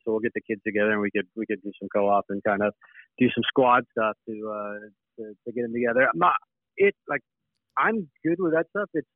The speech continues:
like, you know, you get on YouTube and it's like, "What are you doing?" You're like, "Well, I'm either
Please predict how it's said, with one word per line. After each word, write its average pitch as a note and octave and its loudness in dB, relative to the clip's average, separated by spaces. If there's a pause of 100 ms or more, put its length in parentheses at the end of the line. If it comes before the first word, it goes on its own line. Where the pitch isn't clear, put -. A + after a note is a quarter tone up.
like, C#3+ -2 (220)
you F#3+ 4
know, D3+ 6
you E3+ 2
get F3+ 4
on E3+ 4
YouTube C3+ -2
and G#2+ -8
it's G#2+ -10
like, A2+ -2
"What A2+ 0
are C3+ -4
you C#3+ -2
doing?" A#2+ -2
You're G2+ -6
like, G#2 0
"Well, B2 2
I'm A#2+ -4
either A#2 0